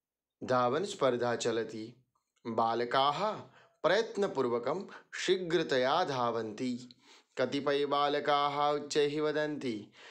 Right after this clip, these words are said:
"धावतु, धावतु, त्वरितं धावतु।"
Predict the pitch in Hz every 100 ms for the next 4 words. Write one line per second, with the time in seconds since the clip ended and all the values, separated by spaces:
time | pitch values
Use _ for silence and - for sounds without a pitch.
0 | - - 185 220 247 240 240 240 240 220
1 | 180 131 135 120 165 220 247 247 240 240
2 | 226 202 151 151 - _ - 143 156 220
3 | 233 240 240 240 208 208 220 220 233 226
4 | 208 165 127